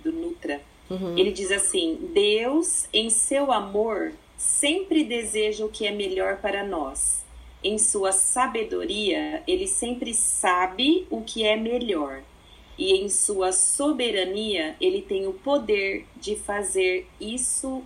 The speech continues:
Speaker 1: acontecer."
Speaker 2: Uhum.
Speaker 1: Então, que Deus nos ajude a descansar e confiar nele.
Speaker 2: Amém.
Speaker 1: E não termos o controle de nada,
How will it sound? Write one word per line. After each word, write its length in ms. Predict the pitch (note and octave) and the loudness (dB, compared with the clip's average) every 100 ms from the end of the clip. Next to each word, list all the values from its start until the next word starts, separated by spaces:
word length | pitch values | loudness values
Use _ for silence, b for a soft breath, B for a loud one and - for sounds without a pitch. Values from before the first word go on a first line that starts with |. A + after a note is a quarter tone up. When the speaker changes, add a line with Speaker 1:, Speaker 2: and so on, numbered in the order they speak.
| - | -4
Speaker 1:
acontecer." 1120 | C4 B3+ B3 A#3+ A#3 B3 A#3+ - - C3+ C3+ - - - - - - B B B - | -4 -2 -4 -4 -4 -4 -2 -2 -2 -2 -6 -14 -20 -20 -20 -20 -20 B B B -6
Speaker 2:
Uhum. 140 | E3 D#3 | -4 -4
Speaker 1:
Então, 120 | D3+ | -4
que 120 | G#3 | 0
Deus 220 | G#3+ A3 | 2 2
nos 180 | A3 G#3 | 0 0
ajude 360 | G3+ G3 G3+ F#3+ | 0 0 -4 -2
a 60 | |
descansar 1120 | F#3+ - A#3 B3+ - A3+ A3+ - F#3+ F#3+ G3 G3 | -2 2 2 2 0 -2 0 0 0 0 -2 -4
e 80 | G#3 | -8
confiar 800 | - - G#3+ G#3 - F#3+ F3 F3 | -4 0 0 0 -4 0 0 0
nele. 500 | F3 E3 D#3 D3 D3+ - - - | 0 -2 -2 -6 -14 -16 -18 -10
Speaker 2:
Amém. 440 | F3+ F3 F3 F3+ | -8 -2 2 2
Speaker 1:
E 20 | |
não 260 | F#3 G#3+ - | 2 0 0
termos 520 | G3 F#3 G3 F#3 - | 2 2 2 -2 -2
o 80 | G#3+ | -4
controle 600 | - G3 F#3 G3 F#3+ F3+ | -2 -4 -4 -2 -2 -2
de 140 | F3 | -4
nada, 320 | F3 E3 E3 | -2 0 0